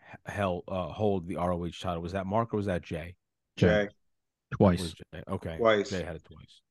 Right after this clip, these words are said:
Speaker 1: Got it.
Speaker 2: Greatest match he's ever had. I want you to go watch it. Him and Adam Cole.
Speaker 1: Mm-hmm. Okay.
Speaker 2: What a feud. What a feud.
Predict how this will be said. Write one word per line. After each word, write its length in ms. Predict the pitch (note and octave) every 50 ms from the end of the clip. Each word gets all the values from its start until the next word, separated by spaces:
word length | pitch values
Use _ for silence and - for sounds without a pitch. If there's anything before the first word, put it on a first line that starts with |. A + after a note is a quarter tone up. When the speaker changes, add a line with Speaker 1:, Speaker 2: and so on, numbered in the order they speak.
| _ -
Speaker 1:
Got 200 | E2+ D#2+ D#2+ D#2
it. 80 | - _ _ _ _ _ _ _ _ _ _ -
Speaker 2:
Greatest 320 | A#2+ A#2+ A#2+ B2 A#2+ B2
match 240 | B2+ B2 A#2+ A#2+ A#2+
he's 140 | B2 A#2 A#2
ever 240 | A#2 A#2 A2+ A#2 A2+
had. 300 | A#2+ A#2+ A#2+ B2 B2 - A2 G#2
I 40 |
want 240 | G#2 G#2+ A2 G#2+ G#2
you 60 | G#2 G2+
to 40 | G2
go 140 | G#2 G#2+
watch 320 | G#2+ A2 A2 A2+ A#2 - -
it. 160 | B2+ A#2+ - _ - _ _ _ -
Him 160 | A2 A2 A2+
and 80 | A2+ A2+
Adam 240 | A2+ A2 G#2+ G#2+ G#2+
Cole. 400 | - - A2 G#2+ G2+ G2 G2 - _ _ _ _ _ _ _ _ _ _ _ _ _ _ - G2+
Speaker 1:
Mm-hmm. 280 | G2+ G2+ G2+ F#2+ F#2+ F#2 _ _ _ _ _ _ _ _ _ _ _ _ _ _ _ _ _ - F2+
Okay. 260 | - G#2+ F#2 E2+ - -
Speaker 2:
What 280 | A2 A#2 B2 C3 C3
a 80 | B2+ G#2+
feud. 680 | - - - C3+ C3 B2+ B2 B2 A#2+ A2+ A2 G#2 G2+ G2+ - _ _ _ _ _ _ -
What 440 | B2+ C3+ C#3+ D3+ D3+ D3+ D#3 D3+
a 180 | D3 B2+ A2+ G#2+ - -
feud. 680 | C3+ C#3 C#3 C#3 C#3 C3 B2 A#2 A2 G#2+ G#2 G2+ G2+